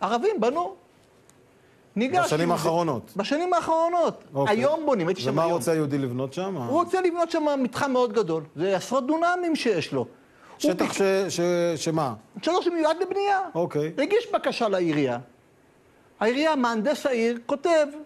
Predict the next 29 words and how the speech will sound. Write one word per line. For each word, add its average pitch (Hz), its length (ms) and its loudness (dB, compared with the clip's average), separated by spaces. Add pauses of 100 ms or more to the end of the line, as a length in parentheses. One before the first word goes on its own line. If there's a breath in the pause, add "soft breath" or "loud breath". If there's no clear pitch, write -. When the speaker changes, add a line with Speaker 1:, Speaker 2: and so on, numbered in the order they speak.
(120)
Speaker 1:
בצורה 233 580 0
הכי 359 180 0
ברורה, 208 480 2 (280)
מסמך, 226 440 0
אומר, 220 300 2
"אנחנו 269 440 0
ממליצים 294 680 0
על 262 160 0
הבנייה." 180 480 0 (960 soft breath)
הביא 208 240 2
את 311 60 -2
זה 320 100 2
לוועדה 233 840 2
של 254 220 -2
עיריית 226 300 0
ירושלים, 208 300 -2
ועדה 196 140 0
לתכנון 208 340 -2
ובנייה, 180 300 0
ועדה 175 180 2
המקומית, 160 400 -2
ועדת 180 180 -2
המשנה 185 320 -4
לתכנון 180 300 -4
ובנייה, 147 300 2
היא 294 240 -2
גם 370 200 0
מאשרת. 269 680 -2 (540 soft breath)
בפברואר 233 680 0